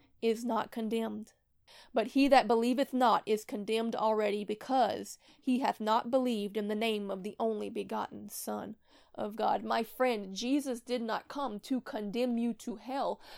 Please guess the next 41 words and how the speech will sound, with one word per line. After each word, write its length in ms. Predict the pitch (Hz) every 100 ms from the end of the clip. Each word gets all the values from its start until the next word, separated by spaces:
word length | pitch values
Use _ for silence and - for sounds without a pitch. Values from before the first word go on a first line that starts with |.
| -
The 100 | 233
reality 640 | 233 233 247 254 - 233
is, 360 | - 262 262 208 -
is 160 | - 208
that 240 | 233 208
we 160 | 233 247
were 240 | 220 214
already 580 | 220 214 208 233 220 196 - _
condemned. 540 | - 240 214 233 214 196 - - -
We 180 | 262 254
hear 240 | 285 285
it 120 | 269
all 160 | 254 254
the 100 | 247
time. 380 | 269 254 220 220
"Why 200 | 233 247
would 120 | 254
a 60 |
loving 380 | 240 247 247 233
God 300 | 240 240 214
send 320 | - 262 247
you 100 | 254
to 140 | 247 247
hell?" 280 | 262 254 226
My 160 | 214
friend, 340 | 226 262 254 233
he 180 | 254
is 120 | 247 240
not 220 | 233 -
sending 420 | 262 262 240 226
you 140 | 226
to 160 | 233 233
hell. 320 | 269 254 214 - - -
You 200 | 247 294
have 180 | 247 -
sent 320 | - 240 247
yourself. 500 | 247 - 294 269 240
You 180 | 254 247
are 160 | 233
already 600 | 240 247 226 240 240 233
condemned. 560 | - 233 208 277 254